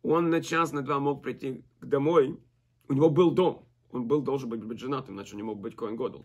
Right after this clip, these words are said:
Он, он, он, у него должна была быть жена. Но он больш-, подавляющее большинство своего времени проводил именно в храме. И наш пасук, наш Ангел говорит, «У меня Мигдаш Лотейца», он должен постараться не покидать храм.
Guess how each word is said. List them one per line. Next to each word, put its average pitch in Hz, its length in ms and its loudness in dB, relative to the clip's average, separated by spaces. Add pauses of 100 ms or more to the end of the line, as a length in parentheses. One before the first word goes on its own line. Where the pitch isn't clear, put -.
Он, 80 220 -18
он, 87 300 -16
он, 90 140 -12
у 98 40 -10
него 113 160 -8
должна 117 240 -10
была 113 140 -4
быть 107 120 -10
жена. 113 360 -8 (640)
Но 147 500 6
он 214 480 2 (320)
больш-, - 340 -2 (320)
подавляющее 139 480 -6
большинство - 480 -10
своего - 340 -10
времени 202 460 -4
проводил 139 720 -6
именно 139 300 -6
в - 40 -20
храме. 196 400 -2 (280)
И 131 80 -10
наш 170 320 -8 (1200)
пасук, 123 320 -6
наш - 220 -12
Ангел 135 280 -8
говорит, 165 520 -6 (260)
«У 123 40 -8
меня 123 160 -2
Мигдаш 135 420 -6
Лотейца», - 440 -8
он 131 100 -8
должен - 300 -12
постараться - 520 -12
не 147 160 -4
покидать - 580 -14 (420)
храм. 104 280 -12